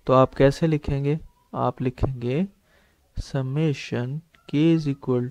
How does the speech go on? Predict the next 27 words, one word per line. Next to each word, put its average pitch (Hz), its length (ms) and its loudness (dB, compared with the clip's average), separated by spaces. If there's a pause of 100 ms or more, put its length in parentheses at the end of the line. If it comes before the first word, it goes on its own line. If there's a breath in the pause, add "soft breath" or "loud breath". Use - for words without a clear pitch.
to 127 80 -2 (520)
one 135 280 -2 (120)
to 147 60 0 (120)
n 127 180 -4 (920)
a 139 140 -2 (220)
k 143 100 0 (460)
whole 131 260 -2
square 165 460 -4 (320)
plus 139 500 -2 (440)
summation 135 920 -6 (600)
k 147 200 2
is 156 160 -4
equal 131 280 -4 (100)
to 131 100 -2 (140)
one 139 220 -4 (120)
to 131 100 -2 (140)
n 123 120 -8 (640)
b 135 220 -4 (220)
k 135 160 -2 (100)
का 120 120 -4 (100)
square, 143 600 -2 (760 soft breath)
और 151 600 0
इसका 131 340 -8
क्या 123 220 -6
आ 123 80 -8
जाएगा 120 360 -10
इधर, 139 280 -8